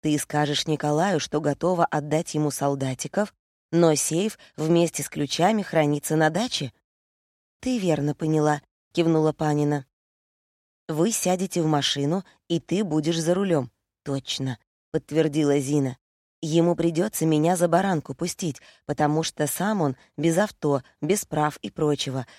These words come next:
вошел в квартиру с пустыми руками, в тонкой футболке, в легких брюках,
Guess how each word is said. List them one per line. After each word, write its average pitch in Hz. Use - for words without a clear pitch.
вошел 156
в -
квартиру 165
с -
пустыми 190
руками, 151
в -
тонкой 196
футболке, 156
в 151
легких 175
брюках, 147